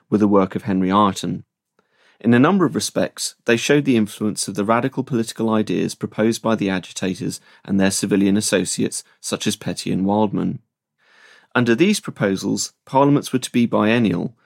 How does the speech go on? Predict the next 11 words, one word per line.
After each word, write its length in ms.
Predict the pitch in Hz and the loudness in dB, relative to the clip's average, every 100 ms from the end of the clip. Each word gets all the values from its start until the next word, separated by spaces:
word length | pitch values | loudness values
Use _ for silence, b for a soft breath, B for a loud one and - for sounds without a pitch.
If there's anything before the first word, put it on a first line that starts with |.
| _ _ | _ _
and 160 | 104 | -6
constituencies 920 | 113 117 - 156 - 127 95 - 107 | 0 -2 2 0 0 -2 -2 -4 -4
redistributed 920 | 87 127 127 120 - 85 98 95 98 - | 2 2 2 -2 -4 -4 -2 -2 -4 -6
according 460 | - - 113 117 | -8 0 2 2
to 100 | 117 | -2
the 100 | - | -4
proportion 520 | 120 120 113 104 - 110 | -6 -4 -2 -2 -2 -6
of 80 | |
taxation 640 | - 101 - 95 92 - - | -6 -10 -6 -2 -2 -4 -6
they 120 | 92 | -6
contributed, 760 | - 98 - 87 82 87 - | -6 -6 -4 -4 -6 -8 -10